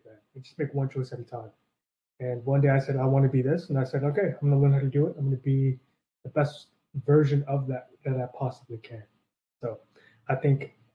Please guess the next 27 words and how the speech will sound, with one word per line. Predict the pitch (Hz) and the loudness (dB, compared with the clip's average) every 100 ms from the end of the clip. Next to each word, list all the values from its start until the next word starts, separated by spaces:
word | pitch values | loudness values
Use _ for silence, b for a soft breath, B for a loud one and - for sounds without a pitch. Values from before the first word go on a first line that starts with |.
| _ _ _ - | _ _ _ -12
uh, | 123 117 - _ _ _ _ _ _ _ _ _ _ | -10 -10 -20 _ _ _ _ _ _ _ _ _ _
I | 139 131 | -4 -2
like | 127 131 | 0 0
to | - 135 | 4 4
kind | - 139 | 6 6
of | 131 | 6
keep | - 156 | 6 2
my | 139 135 | 2 2
options | 139 135 - 135 | 2 2 4 6
open | 131 147 151 | 6 6 4
when | 123 | 4
it | 120 | 0
comes | - 127 117 | 2 0 2
to | 123 123 117 - _ _ _ _ _ _ _ _ _ | 2 2 0 -6 _ _ _ _ _ _ _ _ _
what | 131 139 151 | 4 6 6
I, | 139 143 139 | 4 2 0
where | - 147 147 143 143 | 0 4 4 4 2
I | 143 147 | -2 -2
think | - 143 135 | -4 -6 -6
I | 151 | -8
can | 139 143 | -8 -8
be | 131 131 | -6 -6
best | 139 143 - | -6 -8 -6
at. | 190 147 _ _ _ _ _ _ - | -10 -10 _ _ _ _ _ _ -14
And | 156 | -12
I | |
think, | - 185 180 | -8 -10 -10